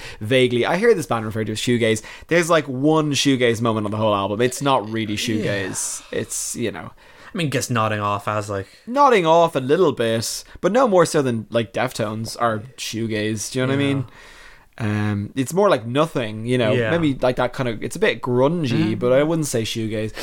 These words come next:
Speaker 1: Anywho.
Speaker 2: No, this, this, um, this doesn't remind me of a band that doesn't want to look at the audience while they play. They definitely
Speaker 1: Yeah.
Speaker 2: want to be in the audience while they play.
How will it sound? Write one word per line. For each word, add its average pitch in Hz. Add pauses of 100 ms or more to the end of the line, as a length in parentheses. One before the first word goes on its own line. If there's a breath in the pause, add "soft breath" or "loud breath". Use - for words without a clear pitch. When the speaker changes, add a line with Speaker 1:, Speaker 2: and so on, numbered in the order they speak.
(380 loud breath)
Speaker 1:
Anywho. 170
Speaker 2:
No, 131
this, 147
this, 156
um, 123 (240)
this 127
doesn't 139
remind 127
me 139
of 127
a 117
band 113
that - (460 soft breath)
doesn't 120
want 131
to 139
look 131
at 143
the 135
audience 135
while 151
they 151
play. 143
They 135
definitely 123 (180)
Speaker 1:
Yeah. 131
Speaker 2:
want 127
to 110
be 120
in 135
the 127
audience 101
while 104
they 95
play. 98